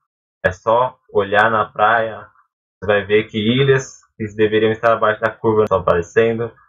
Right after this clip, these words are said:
Você pode olhar pra montanhas, elas nunca ficam debaixo do horizonte, monumentos, qualquer coisa. Não importa quem, desde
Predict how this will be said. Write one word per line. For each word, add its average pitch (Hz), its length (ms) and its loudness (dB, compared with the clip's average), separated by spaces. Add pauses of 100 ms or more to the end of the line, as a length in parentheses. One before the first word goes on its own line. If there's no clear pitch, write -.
(400)
Você 98 160 -12
pode 107 180 0
olhar 107 240 2
pra 117 80 -4
montanhas, 120 800 -2
elas 101 120 -8
nunca 117 340 -2
ficam 104 280 -4
debaixo 95 320 0
do 98 60 -10
horizonte, 101 480 0
monumentos, 101 540 0
qualquer - 340 0
coisa. 107 480 -2
Não 90 120 -2
importa 117 420 4
quem, 120 560 -2 (680)
desde 127 480 -2